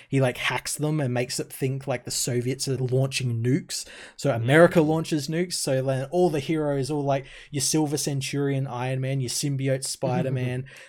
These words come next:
Speaker 1: the Thor that was, like, all armored and, like, had the
Speaker 2: Oh,
Speaker 1: beard and everything.
Speaker 2: yeah.
Speaker 1: Yeah.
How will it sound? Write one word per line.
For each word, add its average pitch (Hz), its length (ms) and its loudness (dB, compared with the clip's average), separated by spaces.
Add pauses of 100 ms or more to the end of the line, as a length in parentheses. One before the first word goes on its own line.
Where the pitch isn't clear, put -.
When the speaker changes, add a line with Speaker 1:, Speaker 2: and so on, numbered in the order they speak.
(100)
Speaker 1:
the 156 80 -2
Thor 151 460 2
that 151 160 0
was, 139 180 -4
like, 127 440 -2 (520)
all 151 260 -4
armored 156 540 -2 (340)
and, 127 160 -6
like, 127 180 -4
had 131 160 -4
the 123 100 -8
Speaker 2:
Oh, 160 320 2
Speaker 1:
beard 170 80 0
and 170 100 0
everything. 160 440 0
Speaker 2:
yeah. 135 80 -2
Speaker 1:
Yeah. 131 280 0